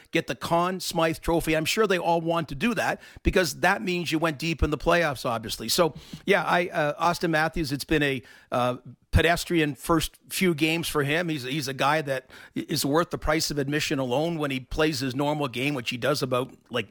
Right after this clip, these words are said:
ov-, well over ninety percent of the time. But, uh, <laughs> yeah, just like, God, never mind the M V P, never mind the seventy goals.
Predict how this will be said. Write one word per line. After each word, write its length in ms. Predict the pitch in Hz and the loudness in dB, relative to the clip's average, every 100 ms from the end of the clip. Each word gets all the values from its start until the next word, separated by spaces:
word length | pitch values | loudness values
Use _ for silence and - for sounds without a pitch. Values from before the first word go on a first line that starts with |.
| - | -8
ov-, 240 | - 139 - | -4 -4 0
well 240 | 143 165 | 0 2
over 180 | 147 139 | 0 -2
ninety 240 | 135 139 | -2 -2
percent 340 | 131 - 143 135 | -2 0 0 -2
of 60 | |
the 80 | 123 | -2
time. 380 | 131 151 127 147 - - - - | 0 2 2 -4 -8 -20 -6 0
But, 260 | 139 139 | 0 0
uh, 160 | 131 139 | -2 -2
<laughs> 60 | - | 0
yeah, 120 | 196 - | 0 0
just 320 | - 160 - | -2 0 2
like, 260 | 185 - - - | 2 0 -12 -8
God, 300 | - - - - - | -2 0 0 -2 0
never 380 | - 190 403 415 | 2 4 2 2
mind 240 | 190 196 | 0 0
the 160 | 170 165 | -2 -2
M 160 | 165 160 | -2 -2
V 160 | 160 | -4
P, 240 | - 165 147 | -2 -2 0
never 260 | 208 302 | 2 0
mind 240 | 180 170 156 | 0 -2 -2
the 100 | 131 | -4
seventy 460 | - 170 165 131 | 0 0 0 -4
goals. 520 | 120 143 143 110 - | -2 0 0 -2 -6